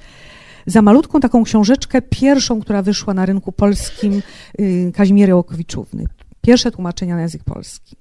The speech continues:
I miałam też i Łakowiczównę. Ale muszę powiedzieć, że nie,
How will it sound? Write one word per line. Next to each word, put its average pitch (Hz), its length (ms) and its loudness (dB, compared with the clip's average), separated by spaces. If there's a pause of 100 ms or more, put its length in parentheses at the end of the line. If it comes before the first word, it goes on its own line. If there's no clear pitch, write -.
(160)
I 185 100 -2
miałam 185 320 0
też - 280 -6
i 175 60 -8
Łakowiczównę. - 760 -12 (1200)
Ale 247 240 4
muszę 349 240 2
powiedzieć, 339 440 -2
że 302 200 2
nie, 277 760 2